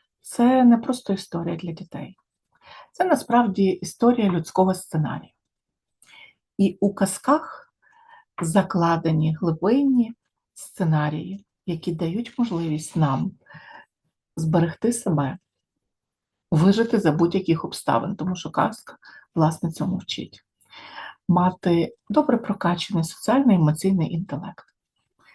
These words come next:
і справлятися з усіма викликами, особливо такими, як зараз. Я створила карти Пропа в своїй інтерпретації.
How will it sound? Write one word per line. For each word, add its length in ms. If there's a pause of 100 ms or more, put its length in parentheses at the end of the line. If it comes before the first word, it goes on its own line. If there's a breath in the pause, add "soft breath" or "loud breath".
(340 soft breath)
і 60
справлятися 640
з 60
усіма 380
викликами, 640
особливо 440
такими, 380
як 140
зараз. 500 (2250 soft breath)
Я 240
створила 840 (240)
карти 380
Пропа 500 (760 loud breath)
в 280
своїй 400
інтерпретації. 840